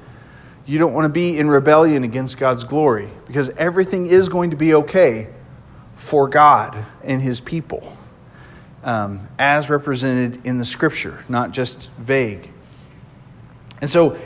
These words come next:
in the midst of all this, just to, just to wrap it all up and put a bow on it, um, there is definitely a time,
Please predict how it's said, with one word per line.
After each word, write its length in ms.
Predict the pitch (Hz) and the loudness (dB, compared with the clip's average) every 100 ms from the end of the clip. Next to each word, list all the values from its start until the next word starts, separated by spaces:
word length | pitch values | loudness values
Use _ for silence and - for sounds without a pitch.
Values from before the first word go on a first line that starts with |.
| - | -2
in 100 | 175 | 2
the 60 | |
midst 260 | 196 240 - | 4 4 4
of 100 | 202 | 6
all 180 | 170 139 | 8 6
this, 360 | 131 135 - - - - - - - - | 4 -2 -6 -10 -20 -20 -20 -20 -20 -6
just 220 | 156 - | -4 0
to, 160 | 139 117 | 0 0
just 320 | - 139 - | -4 -10 -6
to 80 | 131 | 0
wrap 220 | 143 143 | 0 2
it 80 | 135 | 2
all 160 | 131 | 4
up 200 | 135 127 | 2 0
and 180 | 113 104 | -6 -6
put 120 | 147 | -2
a 40 | 120 | 0
bow 260 | 123 123 | 2 2
on 200 | 113 110 | 2 -2
it, 80 | 113 - - - - - - - - | -6 -12 -20 -20 -20 -20 -20 -20 -4
um, 480 | 135 123 107 98 - - - - - - - - - - - - - | 0 2 0 -6 -14 -20 -20 -14 -14 -14 -20 -20 -20 -20 -20 -20 -2
there 160 | 170 180 | 2 4
is 160 | 160 | 2
definitely 400 | - 180 208 185 | 2 2 2 -2
a 60 | 160 | -4
time, 480 | - 165 160 117 | -4 -4 -2 -4